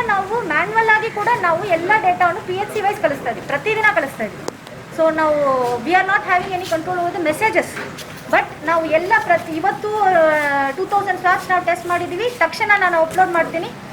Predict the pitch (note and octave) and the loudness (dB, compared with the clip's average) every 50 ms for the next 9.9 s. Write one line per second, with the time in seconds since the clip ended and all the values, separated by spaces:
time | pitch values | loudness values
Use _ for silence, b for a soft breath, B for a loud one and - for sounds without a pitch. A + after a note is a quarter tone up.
0 | - - - D4 D4+ E4 D4+ B3 D#4 F#4+ G#4+ A4+ A4+ A4 G4+ F#4+ G4 A4+ A#4 G4+ | -14 -2 2 2 2 2 2 2 0 4 4 4 4 4 2 0 0 0 0 -2
1 | F4 F4 F4 F4 F4+ F#4 - E4+ D#4+ D#4+ D#4+ E4+ E4+ E4 C#4+ D4+ D#4 E4 F#4 B4 | -4 -4 -4 -2 -4 -2 -2 -2 -2 -2 -2 0 0 0 0 0 -4 -4 -4 -8
2 | - - - G3+ - G#3 - - - - - - - - D4+ - - C4+ C4+ A#3 | -8 -10 -10 -10 -10 -10 -10 -12 -12 -14 -14 -16 -10 -10 -10 -8 -8 -8 -6 -6
3 | A#3 A#3+ - - D4+ D#4+ F4 F#4 F#4 G4 F#4 F#4 - - F#4+ F#4+ - C#4+ D#4+ C#4+ | -6 -6 -2 0 2 4 4 4 2 2 0 -2 0 4 2 4 4 2 -2 -2
4 | G3+ F4+ A4 A#4+ B4 - F#4+ D#4+ D#4 D#4+ F4+ G4+ A4 A4+ A4 G#4+ G#4+ A#4+ B4 - | 0 2 4 4 4 4 2 2 2 4 4 4 2 0 -6 0 2 2 2 2
5 | - - - - - D#4+ E4 E4 D#4+ D#4+ D#4+ D#4 D#4 D4+ D4+ D4 D4 D4 D4 F#4 | 0 -10 -16 -4 2 4 6 6 6 6 6 4 4 4 4 4 2 2 2 0
6 | F#4 F#4 - B4+ B4 C5 A#4 G#4 G#4 G#4+ A4 A4 A#4 F4 E4+ D#4 D#4 - C4+ D4 | 0 0 -4 0 4 6 6 6 4 2 -2 -2 -2 -2 -2 -4 -6 -6 -4 -6
7 | D#4 - G4+ F#4 E4 E4 D#4 C4 A3 G#3+ - - - - - D4+ F4+ G4 G4+ F#4 | -2 -2 -2 0 0 0 0 0 -4 -8 -8 -10 -14 -6 -2 -2 -2 -2 -2 -2
8 | E4 D#4+ F4 E4+ D#4 D4+ D#4 D#4+ F4+ G4+ G4 F#4+ F#4 F#4 G4 F#4 F4+ D4+ E4 F4 | 0 0 0 0 0 -2 -2 0 0 0 2 4 2 4 4 0 2 2 -2 0
9 | E4+ F#4+ F#4 F4+ F4 D#4+ D#4+ D#4 - G4+ G#4 G4+ F#4+ F4+ E4+ E4+ G#4+ | 2 0 0 0 0 -2 -4 -6 -6 -6 -4 0 2 2 2 2 0